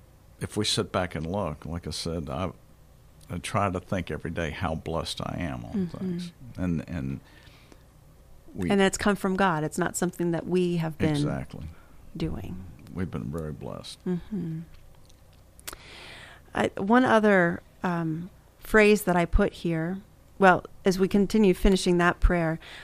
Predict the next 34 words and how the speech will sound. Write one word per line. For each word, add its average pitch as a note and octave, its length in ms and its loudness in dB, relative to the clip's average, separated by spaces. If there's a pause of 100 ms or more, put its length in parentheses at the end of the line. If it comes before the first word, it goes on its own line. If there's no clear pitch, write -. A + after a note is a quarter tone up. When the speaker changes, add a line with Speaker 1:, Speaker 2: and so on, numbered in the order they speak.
(120)
Speaker 2:
uh, - 160 -2
"Lead F#3+ 220 8
us F#3+ 180 4
not F#3+ 300 8
into F#3+ 200 2
temptation, F3 640 0
but D#3+ 120 -2
deliver F#3 400 4
us E3 160 0
from D#3+ 260 -2
evil." E3 460 -4 (640)
Uh, - 160 -6
so F#3+ 200 2
getting F#3+ 280 6
strength - 460 0
from D#3 200 -4
God. - 380 -4 (360)
And E3 320 2 (160)
that, F3 220 6 (180)
of - 100 -2
course, - 340 6
is F3 120 -2
connecting G3+ 580 4
with E3+ 160 0
Jesus F3 440 0
in E3+ 80 2
the E3+ 60 2
wilderness D#3+ 680 0 (640)
with F3+ 220 4
the F3 60 0
devil, E3 400 0 (400)
um, D#3+ 260 -4
the D#3+ 80 -6
deceiver, E3+ 640 0